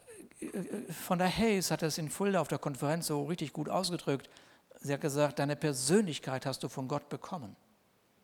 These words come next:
Gott sei Dank. Aber deinen Charakter entwickelst du in dem Maß, wie Gott dir, in dir sein Werk tun darf. Ja,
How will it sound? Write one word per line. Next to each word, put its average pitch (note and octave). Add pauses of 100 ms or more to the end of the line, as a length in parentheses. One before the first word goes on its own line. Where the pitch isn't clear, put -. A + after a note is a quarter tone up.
(360)
Gott -
sei C#3
Dank. F3 (420)
Aber C3+
deinen B2
Charakter A2 (260)
entwickelst C3+
du C3+
in A#2+
dem D3
Maß, B2 (180)
wie B2+
Gott C3+
dir, B2+ (400)
in F3+
dir C3+
sein A#2
Werk E3+
tun A2+
darf. - (1600)
Ja, -